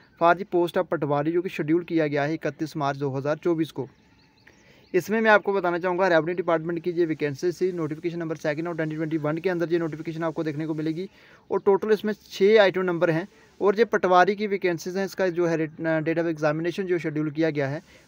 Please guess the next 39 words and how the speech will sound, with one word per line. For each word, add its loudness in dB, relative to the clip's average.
वो 4
इकतीस 2
मार्च 2
दो 0
हज़ार 2
चौबीस -2
किया -4
गया -6
है। -14
अब 4
जहाँ 4
पे 2
आप 6
देख 2
सकते -4
हैं, -14
जहाँ 6
पे 6
admit 8
card 8
का 4
एक 2
notice 0
निकाला 4
गया 4
और 2
चौबीस 4
मार्च 6
दो 4
हज़ार 6
चौबीस 4
से, -8
यानी -2
कि 2
कल 4
से 0
आप 4
जहाँ -2
पे 2